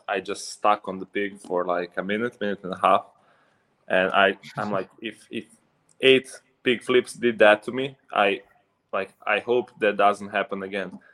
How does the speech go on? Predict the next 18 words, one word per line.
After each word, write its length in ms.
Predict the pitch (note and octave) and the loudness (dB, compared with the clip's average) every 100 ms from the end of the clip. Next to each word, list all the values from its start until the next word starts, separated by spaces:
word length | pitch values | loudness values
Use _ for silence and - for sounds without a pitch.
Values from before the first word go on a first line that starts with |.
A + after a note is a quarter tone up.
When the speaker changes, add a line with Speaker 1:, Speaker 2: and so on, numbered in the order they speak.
| _ _ _ _ | _ _ _ _
Speaker 1:
Uh, 260 | - F#2+ F#2 - | -4 -2 -2 -4
and 640 | G#2 G2 G2 G2 G2+ G2 _ _ _ _ _ _ _ _ _ _ _ _ _ _ | -4 -2 -2 -4 -6 -10 _ _ _ _ _ _ _ _ _ _ _ _ _ _
this 240 | A#2 B2+ - | -6 -6 -2
season 380 | B2+ C3 D3+ - | -2 -2 -6 0
I 360 | A2 G#2+ G2+ G2+ - - - _ _ - - _ _ _ _ _ _ _ _ _ _ - | 4 4 4 0 -10 -20 -20 _ _ -20 -20 _ _ _ _ _ _ _ _ _ _ 2
got 300 | B2 B2 - - - - - | 6 6 4 -10 -14 -18 -10
a 420 | - G#2+ G#2 G#2 G#2+ A#2 | 0 2 2 0 -4 -4
big 240 | A#2+ A#2 - | -2 -2 4
tire, 400 | G2 G#2+ D3 - - _ | 8 8 6 -2 -20 _
like, 360 | - G2+ - - _ _ _ _ - | -2 -2 -2 -16 _ _ _ _ 2
a 160 | G#2+ | 4
lot 260 | A2+ A#2+ A#2+ | 4 2 -2
sooner 600 | - - B2+ A#2+ B2+ D3 _ _ _ _ | -14 -6 -4 -2 -4 -6 _ _ _ _
than, 280 | G#2+ G#2 G#2 A2+ | -8 -4 -4 -4
than, 240 | G#2+ G#2 - | -6 -6 -4
that 220 | G#2+ G#2 | -2 2
I, 240 | G#2 G2+ G2 - | 2 0 -4 -4
uh, 280 | F#2+ F#2+ | -2 -2